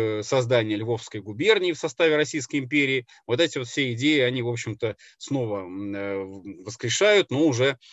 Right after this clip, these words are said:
в контексте не Российской империи, естественно, а советского, э, будущего уже Советского Союза, видимо.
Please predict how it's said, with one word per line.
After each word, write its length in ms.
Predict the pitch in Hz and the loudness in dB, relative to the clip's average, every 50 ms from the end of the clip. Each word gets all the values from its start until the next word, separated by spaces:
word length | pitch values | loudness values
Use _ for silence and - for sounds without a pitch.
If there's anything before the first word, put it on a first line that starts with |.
| - _ _ - | -20 _ _ -20
в 80 | - | -4
контексте 540 | - 135 123 120 117 139 127 - - - 120 | 0 0 0 2 0 -2 -2 -2 -6 -6 -4
не 360 | 117 117 120 120 117 110 110 | -2 0 2 2 2 2 2
Российской 440 | 107 110 117 165 180 175 - - 160 | -2 -2 -2 -4 -6 -6 -2 -2 -2
империи, 300 | 147 135 123 165 156 139 123 | -2 2 2 2 2 2 0
естественно, 420 | 120 - - 135 120 - 120 117 | -4 -2 -4 -4 -4 -4 -6 -8
а 20 | 110 | -4
советского, 600 | - 139 131 120 101 - - _ 90 87 85 _ _ - - - _ _ _ - | 0 0 0 0 -2 -6 -6 _ -14 -14 -14 _ _ -20 -20 -20 _ _ _ -10
э, 260 | 98 101 104 104 101 | -8 -6 -4 -4 -4
будущего 560 | 101 113 120 104 101 95 - - 101 90 90 | -4 -4 -6 -6 -6 -8 -8 -8 -8 -8 -8
уже 240 | 90 90 92 90 90 | -10 -10 -12 -12 -14
Советского 480 | - - 104 101 95 90 - _ 87 85 | -6 -4 -2 -2 -2 -4 -8 _ -16 -16
Союза, 400 | - - 90 101 160 208 190 175 | -14 -12 -8 -4 -4 0 0 0
видимо. 420 | 160 160 156 143 143 143 135 127 | 0 0 -2 0 0 -2 -2 -4